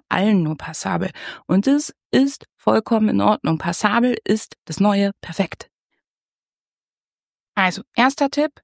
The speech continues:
für jedes Mal, wenn du eine Einschränkung machst über das, was ihr schon gut könnt, erzähl mir gleichzeitig sieben geile Dinge, die ihr schon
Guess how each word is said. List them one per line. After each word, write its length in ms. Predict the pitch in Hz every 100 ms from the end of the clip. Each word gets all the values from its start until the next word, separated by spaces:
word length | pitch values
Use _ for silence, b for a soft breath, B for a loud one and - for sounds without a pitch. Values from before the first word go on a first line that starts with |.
| _
für 160 | _ 208
jedes 420 | 185 247 294 339
Mal, 240 | 247 233 220
wenn 120 | 214
du 60 |
eine 140 | 190 -
Einschränkung 560 | - 247 - 233 233
machst 280 | 214 214 -
über 160 | 190 185
das, 200 | 202 -
was 140 | 202
ihr 80 | 196
schon 220 | 175 185
gut 180 | 170 -
könnt, 340 | - 202 208 -
erzähl 300 | - - 220
mir 160 | 214 190
gleichzeitig 560 | 185 185 - 170 175
sieben 300 | - 185 175
geile 320 | 175 170 165 165
Dinge, 240 | 160 160
die 120 | 165
ihr 120 | 170
schon 340 | 156 170 156